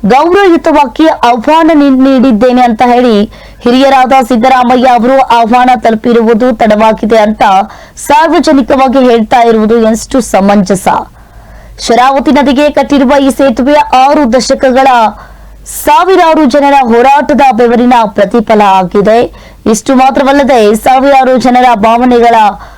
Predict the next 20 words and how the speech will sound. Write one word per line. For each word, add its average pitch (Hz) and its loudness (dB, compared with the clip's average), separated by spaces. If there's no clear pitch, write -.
ಪ್ರತಿರೂಪ 349 0
ಅಂತಾನೆ 285 0
ಹೇಳ್ಬಹುದು. 208 0
ಅವರೆಲ್ಲರ 294 0
ಭಾವನೆಗಳಿಗೆ 294 0
ಘಾಸಿ 247 0
ಮಾಡಬೇಡಿ 247 2
ಅಂತ 220 -2
ಮನವಿಯನ್ನ 285 2
ಮಾಡ್ತೀನಿ 226 0
ಅಂತ 220 0
ರಾಘವೇಂದ್ರ 233 0
ಅವರು 220 -2
ಪೋಸ್ಟ್ 240 -2
ಮೂಲಕ 220 0
ಮಾ-, 208 0
ಮಾತನಾಡಿದ್ದಾರೆ. 208 0
ಇನ್ನು 226 0
ಕಾಂಗ್ರೆಸ್ 247 0
ಸರ್ಕಾರ 277 0